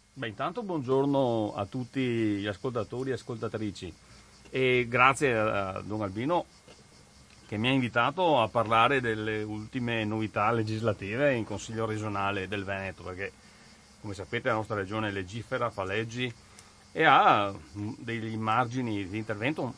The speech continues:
importantissimi anche sull'ambiente e la tutela dell'ambiente. Ah, venendo qua pensavo al fatto che, guarda un po', ogni tanto, eh, Don Albino mi invita e lo ringrazio sempre perché si parla di quello che accade in Veneto,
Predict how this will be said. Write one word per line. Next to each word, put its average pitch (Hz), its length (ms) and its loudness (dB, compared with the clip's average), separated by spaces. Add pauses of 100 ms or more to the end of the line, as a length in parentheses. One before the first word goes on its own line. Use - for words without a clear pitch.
importantissimi 117 800 -4
anche 120 200 0
sull'ambiente 110 1040 0
e 185 40 0
la 127 60 -2
tutela 101 300 -4
dell'ambiente. 95 600 -8 (1200)
Ah, 117 220 -2
venendo 196 420 0
qua 175 200 6
pensavo 156 400 0
al 175 80 4
fatto - 380 4
che, 147 100 -2
guarda 135 260 2
un 143 100 0
po', 117 100 0
ogni 123 340 2
tanto, 123 640 0
eh, 131 80 -10 (180)
Don 135 220 -4
Albino 127 380 0
mi 113 120 -2
invita 131 380 -2
e - 20 0
lo 120 120 -2
ringrazio 110 440 -2
sempre 117 360 -4
perché 135 180 -4
si - 160 -6
parla 143 500 4
di 135 160 -6
quello 135 320 2
che 123 460 -4
accade 113 420 0
in 120 120 0
Veneto, 113 480 0